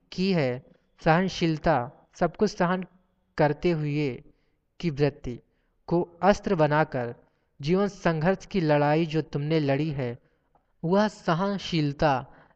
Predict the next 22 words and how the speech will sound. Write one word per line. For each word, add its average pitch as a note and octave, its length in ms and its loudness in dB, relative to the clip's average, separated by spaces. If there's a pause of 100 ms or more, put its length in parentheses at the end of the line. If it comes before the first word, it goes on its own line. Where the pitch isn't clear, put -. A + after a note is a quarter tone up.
(100)
लड़ाई D#3 440 4
के F#3 200 2 (100)
इतिहास D#3 680 0
में D#3 120 0
प्रयुक्त D#3 460 -2
होने C#3+ 360 0
वाले C#3 280 2
हथियारों C#3+ 600 -2
की D3+ 120 -8
सूची C#3 520 -8
में A#2+ 220 -8 (520)
हथियार F3+ 480 4
के F#3 160 2
रूप F3 220 0
में F3+ 140 0
कहीं E3 360 -2 (140)
और D3+ 340 0 (540)
कभी D#3+ 300 4
भी D#3 360 -2 (280)
नहीं F3 260 2
गिनी F3+ 280 -2
गई। B2 340 -4